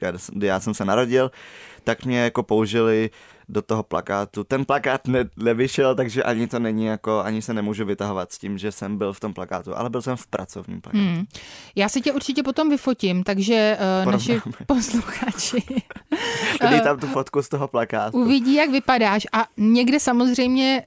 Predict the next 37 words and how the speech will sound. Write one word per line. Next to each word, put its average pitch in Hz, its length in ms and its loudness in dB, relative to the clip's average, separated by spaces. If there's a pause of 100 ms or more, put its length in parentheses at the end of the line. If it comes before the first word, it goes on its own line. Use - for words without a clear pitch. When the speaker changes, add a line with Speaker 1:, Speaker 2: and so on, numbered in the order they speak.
(140)
Speaker 2:
bych 233 220 0
ráda 247 240 4
našla 233 280 0
tu - 100 0
fotku 240 260 -2
z - 40 -4
plakátu, 233 400 2
ale 240 100 4
nejde, 240 260 4
protože 214 360 0
nebyl 214 280 2
zveřejněný, 180 560 0
že? 151 100 0
Speaker 1:
No, 147 100 2
Speaker 2:
Ale 143 120 4
Speaker 1:
my, 131 60 2
my 135 160 0
máme 117 360 0
nějaký, 104 480 -6
nějaký, 98 280 -8 (160)
nějaký 98 400 -12
soubory 98 560 -6
doma, 95 360 -8
ale 90 340 -12
to - 120 -18
bych - 160 -16
si - 100 -18
musel 92 400 -14 (280)
Speaker 2:
Hele, 233 180 2
tak 208 120 -2
Speaker 1:
prošámtat 208 300 -4
Speaker 2:
jestli 208 260 2
Speaker 1:
radši. - 260 -6
Speaker 2:
projedeš 214 400 2
archív, 202 420 -2
tak 202 160 -4
samozřejmě 196 720 2